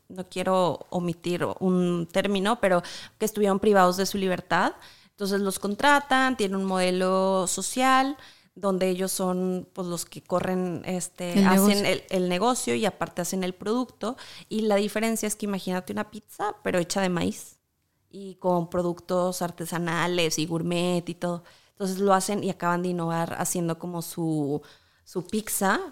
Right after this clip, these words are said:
Speaker 1: congelada. O sea, como para que ya
Speaker 2: Ah.
Speaker 1: llegue a... Entonces, esa,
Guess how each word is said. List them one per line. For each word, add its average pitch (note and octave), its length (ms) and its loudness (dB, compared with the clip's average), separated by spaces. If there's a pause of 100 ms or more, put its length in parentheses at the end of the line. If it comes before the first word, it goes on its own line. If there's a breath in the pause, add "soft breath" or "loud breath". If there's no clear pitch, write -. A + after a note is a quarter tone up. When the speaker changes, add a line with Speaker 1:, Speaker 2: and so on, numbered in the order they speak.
(160)
Speaker 1:
congelada. D#3+ 640 2 (480)
O G3 60 -12
sea, G#3 160 6
como G3+ 180 6
para F#3 220 6
que F3+ 120 4
ya F3+ 140 6
Speaker 2:
Ah. F3 40 6
Speaker 1:
llegue F3+ 460 2
a... F3 640 2 (380 soft breath)
Entonces, A3 420 2
esa, A#3+ 320 4